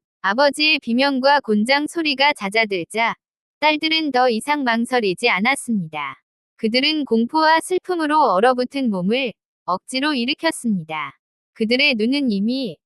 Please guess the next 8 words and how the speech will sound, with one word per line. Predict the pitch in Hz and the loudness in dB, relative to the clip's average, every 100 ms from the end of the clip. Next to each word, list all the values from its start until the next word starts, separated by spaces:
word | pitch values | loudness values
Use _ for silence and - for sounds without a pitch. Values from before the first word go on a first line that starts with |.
| _ _ | _ _
모든 | 196 208 277 311 | 0 2 2 -2
것을 | 262 240 302 320 | 0 0 0 -4
포기한 | - 339 320 262 190 | -4 -4 0 0 0
듯 | 214 220 - _ _ _ | -2 -4 -4 _ _ _
체념으로 | - 349 339 302 302 311 | -6 0 0 0 0 0
가득 | - 208 269 - | -2 -4 -4 -4
차 | - 285 | -2 -2
있었습니다. | 262 302 294 233 202 156 151 139 - | 0 -2 -2 -2 -2 -4 -8 -10 -12